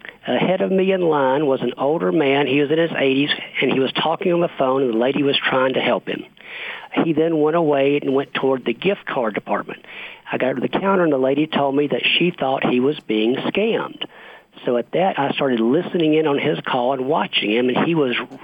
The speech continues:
looking for all sorts of gift cards. I went over to him with a note and said, "I think you're being scammed." And he looked up at me, and he got off the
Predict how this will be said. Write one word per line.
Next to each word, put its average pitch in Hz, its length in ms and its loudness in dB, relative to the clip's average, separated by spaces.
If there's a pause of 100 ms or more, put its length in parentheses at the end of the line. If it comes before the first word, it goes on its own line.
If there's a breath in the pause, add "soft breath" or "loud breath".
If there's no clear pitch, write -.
(140)
looking 156 520 0
for 135 220 -2
all 165 300 0
sorts 160 260 -2
of 110 140 -4
gift 135 240 -2
cards. - 440 -6 (540 loud breath)
I 120 100 -2
went 123 220 2
over 165 220 0
to 160 240 0
him 165 100 0
with 156 140 0
a 170 60 0
note 143 300 0
and - 80 -6
said, - 120 -4
"I 107 100 -2
think 147 360 -2
you're 147 100 0
being 131 360 0
scammed." 120 580 -2
And 117 120 -2
he 117 80 0
looked 131 360 -2
up 175 200 -2
at 107 160 0
me, 123 220 -2 (600 loud breath)
and 123 140 0
he 120 60 0
got 113 180 0
off 160 200 -2
the 185 100 -6